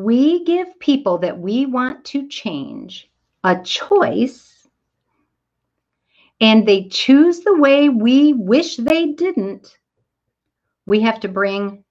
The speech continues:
the honor. We have to bring the honor.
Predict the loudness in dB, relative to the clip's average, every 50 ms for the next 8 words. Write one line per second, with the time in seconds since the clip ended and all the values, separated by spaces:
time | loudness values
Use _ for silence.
0 | _ -8 -8 -8 -6 -6 -8 -8 -6 -6 -8 -10 -10 -12 -16 -20 _ _ _ _
1 | _ _ _ _ _ _ _ _ _ _ _ _ -4 -2 -2 -2 -2 -4 -6 -6
2 | -8 -12 -14 -10 -8 -6 -4 -4 -4 -4 -6 -8 -10 -12 -16 _ _ -12 -8 -8
3 | -8 -8 -8 -8 -8 -8 -8 -10 -14 -16 -18